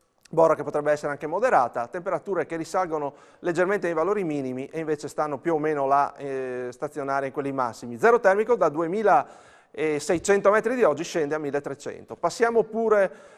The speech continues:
a, ecco, la domenica con il sole che torna su gran parte della regione, anche se potrebbero insistere sulla bassa pianura pordenonese, sulla, sulla costa più occidentale della nostra regione, un po' di addensamenti. Per il resto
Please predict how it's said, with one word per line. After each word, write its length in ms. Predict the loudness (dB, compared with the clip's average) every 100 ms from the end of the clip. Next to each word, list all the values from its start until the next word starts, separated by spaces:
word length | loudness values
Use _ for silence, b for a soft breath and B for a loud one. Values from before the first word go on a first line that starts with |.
| 2
a, 260 | 4 6 4
ecco, 280 | 2 2
la 100 | 0
domenica 640 | 2 2 2 0 -2 -4 -2
con 260 | -2 -2
il 100 | -2
sole 480 | -2 4 4 4 0
che 200 | -2 -2
torna 260 | -2 -2 -4
su 100 | -4
gran 160 | -2
parte 240 | -2 0 0
della 120 | 0
regione, 460 | 0 0 0 -4 -10 _
anche 300 | -4 -4 -4
se 220 | -4 -2 -2
potrebbero 380 | -4 -4 -4
insistere 680 | -4 -6 -8 -6 -2 -2 -4 B B B
sulla 280 | -8 0 0
bassa 720 | 0 -14 -14 -2 2 2 0
pianura 260 | -2 -2 -2
pordenonese, 840 | -2 -2 -2 0 0 0 0 -2
sulla, 600 | -4 -4 0 2 4 0
sulla 260 | -2 -4 -4
costa 420 | 2 2 2 -4
più 120 | -4
occidentale 480 | -6 -2 -2 2 4
della 120 | 4
nostra 260 | 0 -2 0
regione, 320 | 0 0 -2
un 120 | -2
po' 140 | 0 2
di 120 | 2
addensamenti. 1120 | 0 0 4 4 4 -2 -4 -2 -2 -4 -20 _ -6
Per 140 | 0
il 80 | 4
resto 560 | 4 4 2 -2 -4